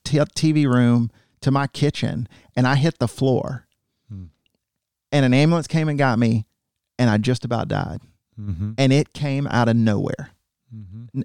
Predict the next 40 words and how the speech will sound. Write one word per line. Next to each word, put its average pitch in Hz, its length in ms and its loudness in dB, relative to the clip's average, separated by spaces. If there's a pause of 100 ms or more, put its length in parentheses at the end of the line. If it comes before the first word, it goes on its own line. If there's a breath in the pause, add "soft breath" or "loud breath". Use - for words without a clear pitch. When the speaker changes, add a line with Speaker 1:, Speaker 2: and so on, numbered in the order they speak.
Speaker 1:
a-, 160 200 0
and 180 240 4 (180)
it's 156 160 -2
like, 175 320 0 (1080)
I'm 175 180 2
just 226 240 -2
not 185 180 0
gonna 156 180 0
give 147 380 0
people 131 400 0
that 127 300 -2
kind 135 280 0
of 113 140 -2
rent. 123 200 0 (160)
I'm 139 140 2
not 175 160 2
gonna 143 140 2
let 139 180 2
people 127 240 -2
live 120 160 2
in 117 80 2
my 113 140 2
head 117 220 2
rent 113 220 0
free. 104 240 -2
Speaker 2:
Yeah. 104 180 -2 (480)
Speaker 1:
You 147 100 0
know 156 80 4
what 117 120 0
I'm - 20 2
Speaker 2:
I 156 60 4
hear 160 80 4
you. 156 60 4
Speaker 1:
saying? 156 120 -2
Speaker 2:
Yeah. 120 240 -6 (220)
Speaker 1:
And 147 180 2
so 139 460 2 (1300 soft breath)
that, 175 260 2 (100)
again, 147 340 0
I, 123 80 0